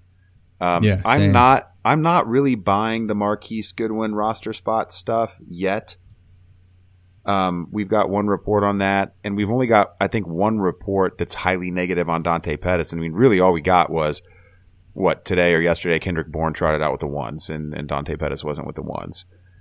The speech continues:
Speaker 1: And I, I don't know if we even have all the context. Was it a certain package that they started with? Um,
Speaker 2: Yeah, and I,
Speaker 1: you know,
Speaker 2: I
Speaker 1: you don't
Speaker 2: wish
Speaker 1: like to see,
Speaker 2: more
Speaker 1: you don't
Speaker 2: beat
Speaker 1: like to see that
Speaker 2: writers
Speaker 1: at all. But, but I, yeah,
Speaker 2: Yeah.
Speaker 1: I think, I think this is why, why we get into this training camp stuff. You know,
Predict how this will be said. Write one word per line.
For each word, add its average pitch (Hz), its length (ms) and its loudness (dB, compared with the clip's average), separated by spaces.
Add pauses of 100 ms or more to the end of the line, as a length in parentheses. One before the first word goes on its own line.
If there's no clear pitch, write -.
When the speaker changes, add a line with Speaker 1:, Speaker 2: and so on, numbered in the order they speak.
(220)
Speaker 1:
And 92 120 -6
I, 90 100 2
I - 40 0
don't 101 340 2
know 92 120 4
if 85 60 -2
we 95 100 -2
even 87 120 -2
have 90 200 2
all 85 80 4
the 73 80 0
context. - 540 -6
Was 78 160 -6
it 78 80 -2
a 76 60 -6
certain 80 240 -6
package 87 400 -2
that 85 120 -6
they 80 100 -6
started - 360 -4
with? 50 260 -10 (300)
Um, 50 480 -8 (500)
Speaker 2:
Yeah, 98 200 0
and 117 120 4
I, 143 40 8
Speaker 1:
you 151 100 2
know, - 80 -8
Speaker 2:
I - 60 0
Speaker 1:
you 131 60 6
don't 117 100 6
Speaker 2:
wish 117 80 8
Speaker 1:
like 101 100 6
to 113 100 6
see, 117 80 10
Speaker 2:
more 131 200 10
Speaker 1:
you 120 60 8
don't 175 200 8
Speaker 2:
beat - 100 8
Speaker 1:
like - 0 -
to 107 140 8
see 101 80 6
that 123 160 8
Speaker 2:
writers 117 100 6
Speaker 1:
at 165 60 8
all. 101 460 6
But, 143 180 2 (220)
but 151 100 4
I, 135 60 4
yeah, 104 240 8
Speaker 2:
Yeah. 95 80 6
Speaker 1:
I - 20 2
think, 95 220 2
I 117 60 4
think 165 180 -2
this 127 160 2
is 110 160 -4
why, 131 400 4
why 120 180 4
we 117 140 -2
get 113 160 2
into 110 180 0
this 85 140 -2
training 131 260 -4
camp 95 240 -4
stuff. 90 340 0 (380)
You 107 60 -4
know, 104 120 -2